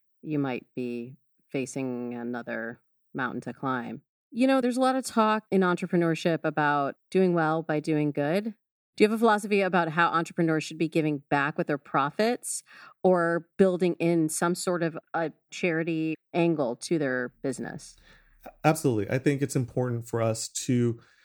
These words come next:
Speaker 2: recognize that when we are successful at what we're doing as entrepreneurs, as business leaders, that, you know, we are very fortunate. We're very blessed. Now, there are different ways that we can be giving back, um, including, you know, knowledge and,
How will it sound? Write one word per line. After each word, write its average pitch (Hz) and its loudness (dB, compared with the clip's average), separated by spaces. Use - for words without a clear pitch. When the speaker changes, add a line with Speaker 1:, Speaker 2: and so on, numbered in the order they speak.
Speaker 2:
recognize 127 2
that 117 0
when 120 2
we 131 2
are 160 2
successful - -4
at 113 -4
what 120 -6
we're 110 -2
doing 104 -2
as 123 -2
entrepreneurs, 117 0
as 104 -4
business 113 -2
leaders, 107 -2
that, 123 0
you 185 0
know, 123 4
we 131 2
are 127 0
very 120 2
fortunate. 113 -4
We're 110 -2
very 110 0
blessed. - -8
Now, 117 -2
there 135 2
are 147 2
different 127 -4
ways 113 2
that 113 -6
we 113 -2
can 113 -4
be 107 -2
giving 107 -2
back, 107 -2
um, 117 -12
including, 127 0
you 131 -2
know, 107 -2
knowledge 110 -4
and, 110 -10